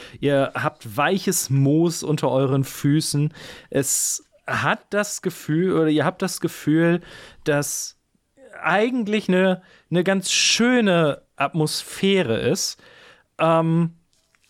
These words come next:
aber irgendwann steigt euch so ein, so ein leicht, so ein leichter Verwesungsgeruch in die Nase. Und ihr kommt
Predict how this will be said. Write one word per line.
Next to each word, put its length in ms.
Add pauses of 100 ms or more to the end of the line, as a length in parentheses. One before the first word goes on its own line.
(720)
aber 360
irgendwann 480
steigt 340
euch 140
so 80
ein, 160
so 100
ein 120
leicht, 520 (680)
so 180
ein 180
leichter 560
Verwesungsgeruch 1120
in 420
die 340 (100)
Nase. 640 (560)
Und 680
ihr 360 (140)
kommt 560